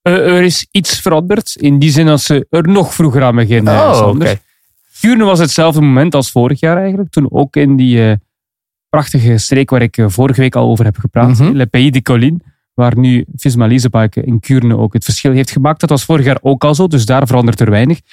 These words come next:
Speaker 1: Maar in Omloop het Nieuwsblad waren ze er al mee bezig op honderdveertig kilometer van de finish. Dus tegenwoordig beginnen die uitzendingen al te laat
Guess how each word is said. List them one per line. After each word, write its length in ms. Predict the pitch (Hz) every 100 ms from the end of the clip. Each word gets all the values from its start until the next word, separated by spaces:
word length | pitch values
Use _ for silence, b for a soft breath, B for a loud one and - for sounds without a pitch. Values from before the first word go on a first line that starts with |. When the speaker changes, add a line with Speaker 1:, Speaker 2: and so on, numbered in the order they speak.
| b b
Speaker 1:
Maar 220 | 123 120 123
in 140 | 127
Omloop 280 | 127 139 131
het 80 | 117
Nieuwsblad 600 | 117 180 143 127 156 - b b b
waren 300 | - 131 147
ze 80 | 131
er 60 | 135
al 100 | 127
mee 160 | 123 107
bezig 340 | 143 180 165
op 140 | 143 123
honderdveertig 1000 | 110 120 180 160 - 180 196 - 180 127
kilometer 580 | - 208 285 147 131
van 140 | 117 120
de 80 | 101
finish. 360 | - 113 107 B B B B
Dus 220 | 147 147
tegenwoordig 720 | - 170 143 147 202 226 220 - - _ _
beginnen 420 | - 147 131 185 156
die 140 | 151
uitzendingen 520 | 160 214 220 202 190
al 180 | 151 160
te 100 | 156
laat 520 | 135 165 254 - -